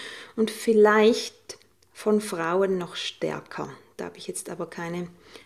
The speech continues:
keinen wissenschaftlichen <laughs> Beweis dafür und es ist auch keine absolute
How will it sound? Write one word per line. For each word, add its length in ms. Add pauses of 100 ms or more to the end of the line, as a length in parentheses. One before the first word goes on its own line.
keinen 420
wissenschaftlichen 1040 (120)
<laughs> 100
Beweis 640 (360)
dafür 440
und 120
es 120
ist 340
auch 200
keine 260
absolute 840